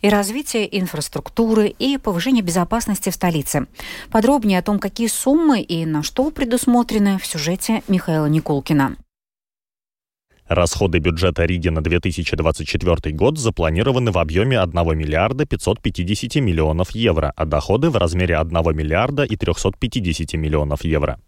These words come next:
Speaker 2: Однако, в отличие от других самоуправлений, борющихся с финансовыми трудностями, в Риге дефицит бюджета покрывается реальными накоплениями, рассказал мэр столицы Вилнес Тирсис, Новое Единство.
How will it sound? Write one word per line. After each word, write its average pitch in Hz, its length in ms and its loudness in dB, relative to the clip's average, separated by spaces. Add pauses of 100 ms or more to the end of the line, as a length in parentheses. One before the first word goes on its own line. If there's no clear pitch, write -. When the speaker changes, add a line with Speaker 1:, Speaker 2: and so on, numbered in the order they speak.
(120)
Speaker 2:
Однако, 82 400 0
в 80 80 2
отличие 87 420 2
от 73 80 -2
других 85 340 0
самоуправлений, 82 800 2
борющихся 76 560 0
с 76 80 -2
финансовыми 78 640 0
трудностями, 139 680 0
в 98 80 0
Риге 110 260 0
дефицит 101 440 0
бюджета 80 460 0
покрывается 82 640 0
реальными 85 420 0
накоплениями, 85 880 0
рассказал 82 560 2
мэр 82 180 2
столицы 110 640 0
Вилнес 82 420 -2
Тирсис, 76 560 -2
Новое 78 320 2
Единство. 78 680 -2